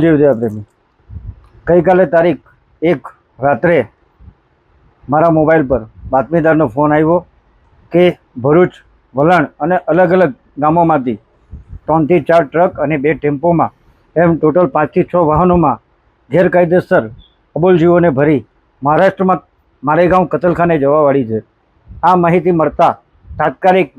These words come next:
મેં મારી ટીમ જોડે સંપર્ક કરી અને અમે સોનગઢ ખાતે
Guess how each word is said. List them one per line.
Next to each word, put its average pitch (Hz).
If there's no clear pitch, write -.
મેં 175
મારી 165
ટીમ 160
જોડે 131
સંપર્ક 160
કરી 156
અને 170
અમે 160
સોનગઢ 160
ખાતે 151